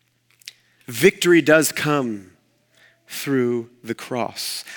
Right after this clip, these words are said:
Life, eternal life, does come through death. And we'll see next week, Carl will preach next week, that's also true for you. Your glory, your victory does come through this Messiah,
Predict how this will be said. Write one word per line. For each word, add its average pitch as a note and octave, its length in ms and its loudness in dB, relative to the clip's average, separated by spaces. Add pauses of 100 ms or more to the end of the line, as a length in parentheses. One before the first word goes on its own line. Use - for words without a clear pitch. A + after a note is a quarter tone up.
Life, C#3 680 2
eternal F#3 420 2
life, B2 240 0
does D3 260 4
come A#2+ 420 -4 (380)
through C#3+ 760 0 (500)
death. A#2+ 360 2
And A#2 100 -2
we'll A2+ 80 -4
see B2+ 160 -2
next C#3 300 0
week, A2 180 -4
Carl B2+ 200 -4
will A2+ 60 -6
preach A2+ 240 -6
next B2 240 -6
week, G#2+ 220 -6 (320)
that's - 120 -10
also A2+ 180 -6
true A2 160 -8
for A2+ 120 -8
you. G#2+ 300 -6 (1000)
Your A#2+ 180 -4
glory, A2+ 380 -4
your A#2+ 160 -4
victory A2 380 -8
does B2 340 -4
come A#2 220 -8
through A#2 180 -10
this G#2+ 200 -8
Messiah, G#2+ 480 -8